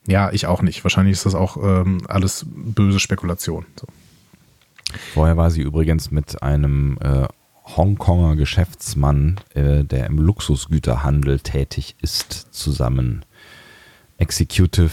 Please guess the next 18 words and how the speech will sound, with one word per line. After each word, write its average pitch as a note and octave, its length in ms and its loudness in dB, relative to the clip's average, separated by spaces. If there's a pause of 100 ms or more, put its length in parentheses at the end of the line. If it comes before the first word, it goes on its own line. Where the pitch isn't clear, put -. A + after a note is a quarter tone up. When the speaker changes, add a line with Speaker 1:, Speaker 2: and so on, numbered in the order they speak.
(160)
Speaker 2:
Chairman D2+ 720 4 (320)
eines, C#2 800 0
äh, C2+ 420 0 (120)
notierten C#2 1400 2
Unternehmens - 1040 0
in C2 420 2 (120)
Hongkong. C2+ 440 2
Also C#2 220 2
es C2+ 180 2
ist, - 140 -12
offensichtlich D2 540 0
war B1+ 100 0
sie C2 100 -6
immer C#2 200 2
schon C2 340 0 (120)
gerne C2+ 280 2
in C#2+ 160 2
dieser C2+ 480 0